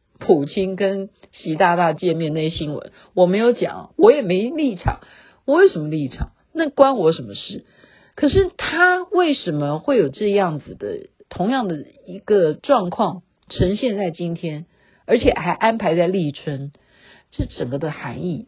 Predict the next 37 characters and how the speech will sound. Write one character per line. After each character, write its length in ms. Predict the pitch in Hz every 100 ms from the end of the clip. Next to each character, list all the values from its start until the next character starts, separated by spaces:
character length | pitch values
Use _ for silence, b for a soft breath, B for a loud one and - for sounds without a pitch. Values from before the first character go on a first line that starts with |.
| -
我 100 | 151
们 180 | 196 202
必 160 | 285 247
须 220 | - 226
要， 260 | 233 180 233 _ _ _ _ _ _
呃， 380 | - - - 58 - - 247 _ _ _
承 340 | - 185 190
认 140 | 269
某 220 | 185 139 139
一 40 |
些 220 | 175 226
事 300 | - - 214
实， 220 | 139 - b b b b
事 280 | - 427 320
实 180 | 208 226
就 80 |
是 100 | 226
事 280 | 202 233 170
实， 280 | 131 - - b b b
而 100 | 226
且 140 | 247 214
还 220 | 208 233
符 260 | - 151
合 180 | 143 170
我 140 | 185 147
昨 160 | 160
天 400 | 160 196 185 190 - _ _ _ _
还 120 | -
是 60 | 185
前 220 | - 156
天 160 | 180 180
讲 220 | 165 139
的 100 | 135
一 160 | 165
句 200 | 170 196
成 260 | - - 139
语， 240 | 156 -